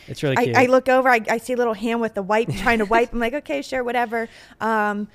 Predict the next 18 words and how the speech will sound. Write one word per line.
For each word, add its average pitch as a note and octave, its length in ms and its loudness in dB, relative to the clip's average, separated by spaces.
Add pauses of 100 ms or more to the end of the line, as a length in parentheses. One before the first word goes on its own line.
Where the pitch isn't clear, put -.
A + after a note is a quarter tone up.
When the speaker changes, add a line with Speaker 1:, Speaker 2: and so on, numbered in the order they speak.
(140)
Speaker 2:
we A3 80 -4
Speaker 1:
It's F#3 80 -10
Speaker 2:
put - 120 6
him A#3 60 0
Speaker 1:
funny. G#3 60 -4
Speaker 2:
down A3+ 260 0
together. A3+ 500 -6
And G#3 360 -6 (260)
honestly, B3+ 760 -4
what A#3 180 -4
made A#3 200 -2
me D4+ 100 2
so G#3+ 340 -2
emotional G#3+ 460 -4
coming G3+ 280 -10
home G3 280 -8
was, A3+ 220 -8
like, F#3+ 240 -8